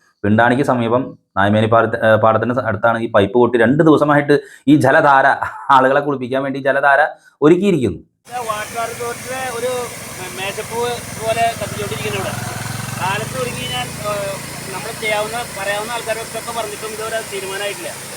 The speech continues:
Speaker 2: ഇവിടെ എനിക്ക് തോന്നുന്നത് ഒരു വാൽവ് ഉണ്ടായിരുന്നു, ഏ, എയർ വാൽവ്. ആ വാൽവ് തള്ളിപ്പോയിരിക്കണം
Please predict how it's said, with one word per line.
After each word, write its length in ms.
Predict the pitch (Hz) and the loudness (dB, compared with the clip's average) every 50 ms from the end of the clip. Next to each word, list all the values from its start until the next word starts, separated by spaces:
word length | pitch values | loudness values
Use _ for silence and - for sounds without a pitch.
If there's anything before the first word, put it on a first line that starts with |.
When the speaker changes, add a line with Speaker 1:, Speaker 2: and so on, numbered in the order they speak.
| - - - - - - 349 | -14 -14 -14 -12 -10 -10 -8
Speaker 2:
ഇവിടെ 220 | 202 220 240 254 254 254 247 240 | -8 -6 -6 -4 -4 -4 -6 -6
എനിക്ക് 200 | 226 226 214 254 247 247 | -8 -10 -12 -10 -6 -6
തോന്നുന്നത് 340 | 233 226 226 226 233 240 240 | -6 -6 -6 -8 -8 -8 -8
ഒരു 80 | 240 233 226 220 | -10 -8 -4 -2
വാൽവ് 320 | 214 208 208 208 214 233 240 | 0 0 0 -2 -4 -6 -10
ഉണ്ടായിരുന്നു, 360 | 240 240 233 220 233 226 226 208 175 - - - - - - | -10 -10 -10 -8 -8 -10 -10 -10 -12 -12 -14 -14 -12 -10 -10
ഏ, 40 | 170 170 170 170 165 156 - 180 | -10 -8 -8 -10 -8 -6 -4 -4
എയർ 100 | 190 202 220 220 | -4 -4 -4 -6
വാൽവ്. 200 | 220 208 196 185 190 | -6 -4 -4 -2 -2
ആ 40 | 208 214 208 | -2 0 0
വാൽവ് 300 | 196 196 202 208 220 233 254 240 | 0 0 0 -2 -4 -6 -6 -6
തള്ളിപ്പോയിരിക്കണം 560 | 226 220 233 226 240 233 226 233 233 233 | -6 -6 -8 -8 -8 -10 -10 -8 -10 -10